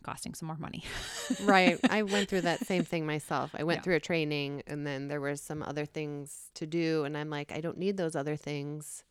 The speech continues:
Speaker 2: to do this if I wanna do
Speaker 1: Yep.
Speaker 2: it." But so then you don't get the certified
Speaker 1: Right. You don't get to
Speaker 2: whatever.
Speaker 1: put those letters after. Yeah.
Speaker 2: Yeah.
Speaker 1: Mm-hmm.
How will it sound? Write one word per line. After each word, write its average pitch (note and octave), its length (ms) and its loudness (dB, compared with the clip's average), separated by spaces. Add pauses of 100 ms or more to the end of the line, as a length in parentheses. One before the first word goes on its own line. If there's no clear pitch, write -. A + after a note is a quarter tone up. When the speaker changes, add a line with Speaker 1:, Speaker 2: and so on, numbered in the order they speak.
(1080)
Speaker 2:
to F3 100 -4
do D#3+ 520 0
this E3+ 400 0
if F3 120 -4
I E3+ 120 0
wanna D#3 260 0
do D#3+ 160 -2
Speaker 1:
Yep. D#3+ 100 4
Speaker 2:
it." F3+ 360 -2
But D#3 280 2 (460)
so - 180 -10
then D#3 220 -8
you D3+ 80 -8
don't C#3 160 -8
get - 160 -12
the - 80 -16
certified C#3+ 680 -8 (800)
Speaker 1:
Right. - 200 0 (460)
You F3 80 0
don't E3 240 -2
get F3 80 -4
to D#3 60 -4
Speaker 2:
whatever. C#3+ 160 -4
Speaker 1:
put - 20 -8
those F3+ 180 -2
letters D#3+ 300 -2
after. C#3+ 260 -8
Yeah. F3 120 2
Speaker 2:
Yeah. D3+ 180 4
Speaker 1:
Mm-hmm. - 260 -10